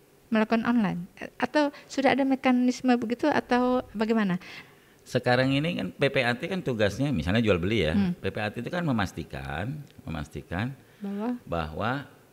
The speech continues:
Speaker 2: si
Speaker 1: Kedua belah pihak?
Speaker 2: kedua belah pihak adalah manusia.
Speaker 1: Ya.
Speaker 2: Maksudnya pemegang haknya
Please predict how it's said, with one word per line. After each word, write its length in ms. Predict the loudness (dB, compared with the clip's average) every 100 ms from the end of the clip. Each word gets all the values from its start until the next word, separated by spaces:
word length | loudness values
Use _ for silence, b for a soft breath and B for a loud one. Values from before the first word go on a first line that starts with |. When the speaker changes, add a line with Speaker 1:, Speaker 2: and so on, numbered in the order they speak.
| _ _ -20 -20
Speaker 2:
si 480 | -18 -18 -20 -12 -4
Speaker 1:
Kedua 240 | -2 0
belah 240 | 0 -2 -2
pihak? 320 | -2 -2 -2
Speaker 2:
kedua 320 | -4 -2 -2
belah 240 | -2 -4
pihak 240 | -4 -4 -2
adalah 240 | 0 0
manusia. 460 | 0 -2 -2 -4 -4 -6 -20 -18
Speaker 1:
Ya. 160 | -18 -16 -20 -20 b b b
Speaker 2:
Maksudnya 400 | -10 -6 -4 -4
pemegang 400 | -2 0 0 -2
haknya 640 | -2 -4 -4 -4 -4 -6